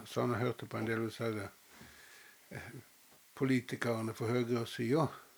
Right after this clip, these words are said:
det er sikkert sånn på venstresiden også, så han, de, det høres ut som de er på kurs i å lære å si de samme tingene hele tiden, si de samme tingene. Og da sa jeg at ja, de har, det,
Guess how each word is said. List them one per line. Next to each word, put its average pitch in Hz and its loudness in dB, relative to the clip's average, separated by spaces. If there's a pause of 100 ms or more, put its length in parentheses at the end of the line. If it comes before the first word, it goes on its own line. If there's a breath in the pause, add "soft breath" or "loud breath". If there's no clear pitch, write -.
(160)
det - -8
er - -10
sikkert - -8
sånn 117 -4
på 107 -10
venstresiden 113 -4
også, - -10 (240 loud breath)
så - -2
han, 139 0 (220)
de, 151 0
det 151 -2
høres 139 4
ut 170 0
som 131 -6
de 143 4
er 127 4
på 131 -8
kurs - 0 (680)
i 131 2
å 120 4
lære 120 2
å 110 -4
si 113 -2
de 104 -6
samme 101 -6
tingene 98 -12
hele 104 -8
tiden, 110 -16 (100)
si 107 -12
de 107 -14
samme 104 -14
tingene. 104 -14 (760 soft breath)
Og 131 0
da 139 6
sa 131 0
jeg 123 2
at 127 -4
ja, 131 -2 (160)
de 170 0
har, - -10
det, 135 -2